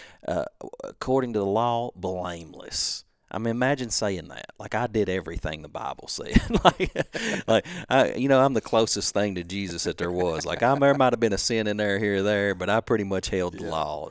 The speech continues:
Speaker 1: down. I mean, I did
Speaker 2: Yeah.
Speaker 1: everything that needed to be done for my sin. I did all the ceremonial rites. He said, "Every bit of that, I counted it dung."
Speaker 2: Yeah.
Speaker 1: Why? So that I might know Christ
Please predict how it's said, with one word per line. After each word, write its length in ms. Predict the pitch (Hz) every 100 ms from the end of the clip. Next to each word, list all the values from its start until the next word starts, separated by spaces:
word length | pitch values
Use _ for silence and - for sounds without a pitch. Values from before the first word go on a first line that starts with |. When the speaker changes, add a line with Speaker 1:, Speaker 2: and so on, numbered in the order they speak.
| 87
Speaker 1:
down. 260 | 90 90 85
I 120 | 87
mean, 160 | 87 85
I 140 | 101
did 180 | 98 90
Speaker 2:
Yeah. 80 | 92
Speaker 1:
everything 400 | 95 92 90 90
that 100 | 87
needed 280 | 87 87
to 60 | 87
be 140 | 85
done 280 | 85 85 87
for 160 | 87 90
my 160 | 80
sin. 400 | 82 - 104 101
I 80 | 87
did 160 | 87 87
all 180 | 90 90
the 80 |
ceremonial 580 | 90 90 87 87 87 82
rites. 420 | 85 90 92 - - - -
He 100 | 92
said, 160 | 92 85
"Every 240 | 101 107
bit 200 | 104 117
of 80 | 113
that, 300 | 120 120 - -
I 40 |
counted 440 | - 101 92 92
it 140 | 90 90
dung." 380 | 87 78 - - - _ -
Speaker 2:
Yeah. 180 | - - _
Speaker 1:
Why? 340 | - 78 - - _ _ _
So 160 | - -
that 140 | 95
I 80 | 98
might 240 | 101 104 101
know 120 | 101
Christ 640 | - 107 107 87 - -